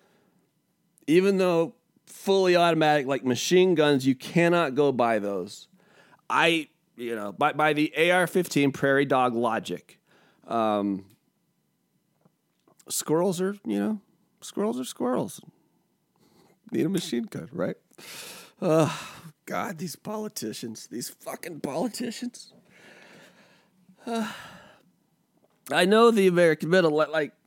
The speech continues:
it's hard to pinpoint exactly where we, exactly where we lost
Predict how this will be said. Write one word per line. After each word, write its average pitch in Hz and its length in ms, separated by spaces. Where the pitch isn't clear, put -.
it's 190 200
hard 277 440
to 135 80
pinpoint 220 720
exactly 160 840
where 185 420
we, 156 480
exactly 175 640
where 170 220
we 139 120
lost 120 720